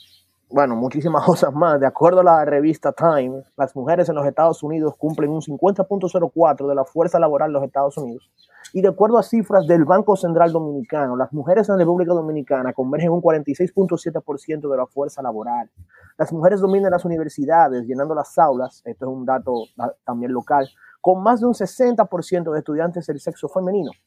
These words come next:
De la misma manera, la ola del feminismo cristiano comienza a abarcar territorios en la vida eclesiástica de maneras sutiles, pero sorprendentes.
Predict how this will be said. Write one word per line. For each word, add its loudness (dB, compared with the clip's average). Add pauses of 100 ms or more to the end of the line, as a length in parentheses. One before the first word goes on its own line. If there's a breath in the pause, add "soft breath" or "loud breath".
(500)
De -2
la 4
misma 4
manera, 4
la 4
ola 4
del 0
feminismo -6
cristiano -2
comienza -2
a 6
abarcar 2
territorios -2
en -8
la -4
vida -2
eclesiástica -4
de -2
maneras -4
sutiles, -6
pero 0
sorprendentes. -4